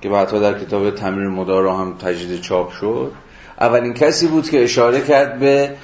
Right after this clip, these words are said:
این تغییر ترمینولوژیکی که از کلمهٔ اخراج به کلمهٔ تعدیل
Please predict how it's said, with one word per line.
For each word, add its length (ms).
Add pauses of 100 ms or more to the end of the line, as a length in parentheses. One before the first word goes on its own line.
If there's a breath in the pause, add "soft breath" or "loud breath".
(200 loud breath)
این 160
تغییر 560
ترمینولوژیکی 800
که 420
از 160
کلمهٔ 440
اخراج 540
به 140
کلمهٔ 260
تعدیل 560